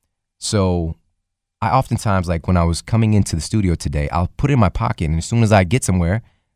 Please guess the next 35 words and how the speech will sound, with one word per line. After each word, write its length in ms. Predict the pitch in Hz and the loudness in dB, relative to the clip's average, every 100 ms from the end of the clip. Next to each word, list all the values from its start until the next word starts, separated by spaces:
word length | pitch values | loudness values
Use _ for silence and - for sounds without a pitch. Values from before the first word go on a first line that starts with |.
| _ _ _ | _ _ _
I 80 | 85 | -8
take 220 | - 104 | -4 0
it 60 | 104 | 2
out 140 | 104 | 4
and 100 | 95 | 2
I 60 | 90 | 2
just 200 | 82 - | 0 -2
sit 120 | 87 | -2
it 100 | 78 | -2
down. 300 | 82 67 - - _ _ _ _ _ | -4 -6 -10 -20 _ _ _ _ _
Or 160 | - 98 | -2 -2
as 80 | 90 | 0
soon 140 | 107 | 0
as 60 | 104 | 0
I 60 | |
get 120 | 95 - | 0 0
to 60 | |
my 100 | 92 | 0
car, 280 | 85 95 101 | 0 -2 -2
I 80 | - | -2
take 220 | - 101 | -6 -4
it 60 | 95 | -2
out 60 | 85 | 0
of 60 | |
my 80 | 76 | 0
pocket 400 | - 73 - 87 | -2 -4 -4 -4
and 80 | 78 | -4
I 60 | 73 | -4
put 180 | - | -2
it 140 | 85 73 | -4 -6
in 180 | 76 73 | -10 -10
on 180 | 82 78 | -10 -8
the 220 | 78 73 - | -6 -8 -10
center 280 | - 92 80 | -4 0 0
console. 500 | - 90 73 73 - | 0 0 -2 -8 -14